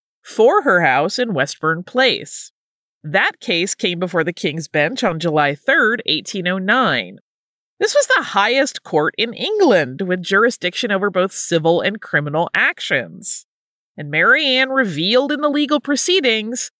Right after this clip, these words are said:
that Wardle had bought her testimony against the Duke of York with a promise to pay the cost of furnishing her new home. After a lengthy deliberation, the jury returned a verdict.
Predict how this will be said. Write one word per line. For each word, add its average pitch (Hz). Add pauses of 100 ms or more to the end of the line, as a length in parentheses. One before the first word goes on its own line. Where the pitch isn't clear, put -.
(140)
that 233
Wardle 185
had 185
bought 180
her 277
testimony 185
against 170
the -
Duke 208
of 220
York 247 (400)
with 208
a 269
promise 403
to 381
pay 277
the 254
cost 254
of 294
furnishing 220
her 220
new 180
home. 160 (1000)
After 285
a 262
lengthy 226
deliberation, 175
the 254
jury 185
returned 165
a 160
verdict. 135